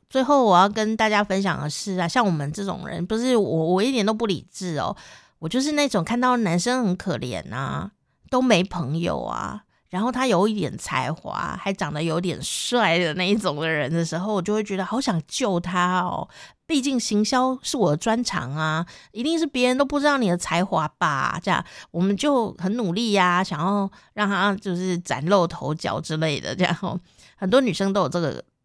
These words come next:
现象，或者是比较阴柔型的男生，这个叫才女情节啦，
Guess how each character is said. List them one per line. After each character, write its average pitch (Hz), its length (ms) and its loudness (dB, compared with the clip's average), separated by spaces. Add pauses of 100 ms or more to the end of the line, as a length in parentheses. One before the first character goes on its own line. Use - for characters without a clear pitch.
(160)
现 - 280 -4
象， - 320 -4
或 226 160 0
者 180 60 0
是 190 80 0
比 185 80 -6
较 170 280 4
阴 226 220 0
柔 156 220 2
型 - 180 -6
的 147 100 -4
男 151 220 -2
生， 160 380 -4 (320)
这 240 160 -4
个 240 60 0
叫 240 160 4
才 165 340 0
女 185 260 2
情 131 400 -6
节 85 320 -8
啦， 107 260 -4